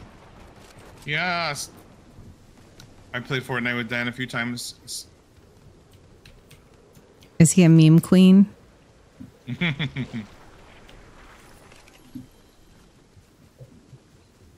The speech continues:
Speaker 2: I got their cards.
Speaker 1: Okay.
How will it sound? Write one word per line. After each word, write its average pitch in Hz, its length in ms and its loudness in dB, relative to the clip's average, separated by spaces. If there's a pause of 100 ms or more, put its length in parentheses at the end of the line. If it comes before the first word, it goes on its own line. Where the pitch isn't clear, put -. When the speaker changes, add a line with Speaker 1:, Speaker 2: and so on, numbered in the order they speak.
(480)
Speaker 2:
I 151 140 4
got 156 200 2
their 156 140 4
cards. 143 720 2 (640)
Speaker 1:
Okay. 151 240 -8